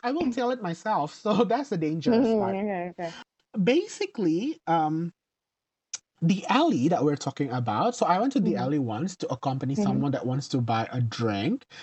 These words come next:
Speaker 1: And it was
Speaker 2: Mm-hmm.
Speaker 1: actually very, uh, scary, you know. So it's
Speaker 2: Mm-hmm.
Speaker 1: located next to a doll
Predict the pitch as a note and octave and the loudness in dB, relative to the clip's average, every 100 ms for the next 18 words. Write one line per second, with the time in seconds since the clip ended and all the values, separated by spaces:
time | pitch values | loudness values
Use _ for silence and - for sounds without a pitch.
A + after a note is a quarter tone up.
0 | - - E3+ - F#3 G3 D3+ - C4+ D#3 | -8 0 4 4 2 0 2 2 2 2
1 | C3+ B2 F3 F3+ A#2+ A#2+ A2+ G#2+ - A#2+ | 0 0 0 -2 -4 -2 -2 -4 -6 -2
2 | B2 A#2 G#2 F#2 F#2 A#2+ D3+ C#3 - - | 0 0 -2 -4 -6 -2 0 -2 -6 -14
3 | - G#3 - G#3+ G3 G3 C#4 F#4 - F3 | -2 0 2 2 4 2 2 -4 -6 -4
4 | D#3+ F3+ F3+ - - C#3+ C#3 C3+ - - | 0 -2 -4 -14 -6 -2 0 -2 -6 -18
5 | _ E3 D3+ B2+ E3 D3+ D3 C#3+ D#3 | _ 2 2 4 4 4 2 2 -2